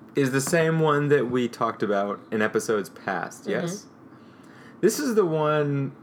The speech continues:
Speaker 1: who phoned in his show in India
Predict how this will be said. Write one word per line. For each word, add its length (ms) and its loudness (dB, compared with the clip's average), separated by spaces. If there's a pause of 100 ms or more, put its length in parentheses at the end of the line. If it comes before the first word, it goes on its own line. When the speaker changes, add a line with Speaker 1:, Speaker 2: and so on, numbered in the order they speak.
Speaker 1:
who 520 -2 (200)
phoned 360 2
in 140 4
his 180 0
show 600 0
in 280 -2 (120)
India 600 -4